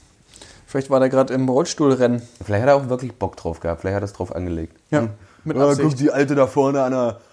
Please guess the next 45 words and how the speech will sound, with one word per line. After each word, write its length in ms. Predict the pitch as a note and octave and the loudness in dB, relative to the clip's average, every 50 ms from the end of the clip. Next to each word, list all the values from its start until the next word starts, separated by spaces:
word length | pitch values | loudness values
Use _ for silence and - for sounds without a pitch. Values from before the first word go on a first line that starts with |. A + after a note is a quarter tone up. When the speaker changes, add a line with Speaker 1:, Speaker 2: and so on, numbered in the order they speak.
| _ - | _ -6
Speaker 2:
an 100 | A2+ B2 | -4 -2
der 100 | C3+ C3 | 0 0
Ampel, 260 | C3+ C#3+ C3 C3+ C3 | 0 0 0 -2 -2
die 80 | C3 B2 | -2 -2
flacke 260 | - C3+ C3 C3 E3+ | -2 -2 -4 -2 -2
ich 60 | D3+ D3+ | -2 -2
jetzt 160 | C#3+ A#2 A#2+ | -2 -2 -2
richtig 320 | C3+ E3 - D3+ C3 A#2 | -6 -4 -4 -6 -8 -8
weg. 180 | G#2 G2 F#2+ - | -8 -10 -6 -2
Speaker 1:
<laughs> 1000 | A3+ E3+ D3+ - A3+ - - C4 A3+ G3 - G#3+ G3 F#3 D#3+ - G#3+ G3+ - - | -2 2 4 4 2 4 4 4 2 2 2 0 -2 -2 -2 -6 -8 -8 -4 -2
Der 100 | E3 D#3 | 0 0
fahre 220 | D3+ - D#3 D#3 D#3+ | 2 4 4 4 4
ich 60 | D#3 | 2
jetzt 180 | D#3 D#3 D#3 D#3 | 0 -4 -4 -2
über 120 | C#3+ C3+ | -2 -2
einen 80 | C3+ B2+ | -2 -2
großen 260 | A#2+ C3+ B2+ - - | -2 -4 -4 -6 -10
C. 340 | - - E3+ F3 C#3 - - - | -4 0 0 0 0 -2 -8 -8
Speaker 2:
Oder 100 | - G2+ | -8 -4
vielleicht 200 | - A#2 A#2+ A2 | -4 -2 0 0
wollte 160 | A#2+ A#2+ B2 | 0 -2 -2
er 20 | |
sie 120 | G#2+ A2 - | -2 -2 -4
anmachen 440 | - D3+ E3 C#3+ G#2+ F#2 F#2+ G2+ F#2+ | -2 -4 -4 -4 -4 -4 -6 -6 -6
und 80 | F#2+ | -4
hat 100 | G2 G2 | -2 -2
einfach 200 | G2+ G#2+ A2 A2+ | -2 -4 -6 -6
seine 180 | G#2+ A2 G#2 G2+ | -6 -4 -4 -4
Bremse 320 | G2 G2 A2+ C3+ C3 A#2 | -2 -4 -4 -4 -2 -4
nicht 120 | G2+ F#2+ G#2 | -4 -4 -4
mehr 120 | F#2+ F#2 | -4 -6
gefunden. 260 | F#2 - - G2 F#2+ | -6 -8 -8 -10 -8
Sagt, 140 | - - - C4 | -8 -8 -6 -4
oh, 140 | C#4+ C#4+ G#3 | -4 -2 -2
scheiße. 300 | B2+ - - E3+ F#3 F#3 | -2 -4 -4 -4 -6 -4
Speaker 1:
Das 80 | E3+ | -2
kann 280 | E3+ F#3+ F#3+ E3 D#3+ - | 0 2 2 2 4 4
Speaker 2:
Und 80 | - | 4
jetzt 160 | - A#3 - G#3+ | 4 4 6 6
aber 160 | A3 A3 - | 6 6 6
weg 280 | A3 G#3+ G3+ F#3+ E3+ - | 6 4 6 6 6 6
hier. 120 | G3+ F#3 D#3 | 6 4 2
Speaker 1:
<laughs> 220 | - - F#3+ G#3+ | 2 2 2 2
Speaker 2:
Scheiß 280 | - - A3+ A3+ G#3 - | 4 4 4 4 4 2
Anmacher. 400 | F3+ F3+ F3+ E3+ E3 E3 F3+ | 0 2 2 2 4 4 2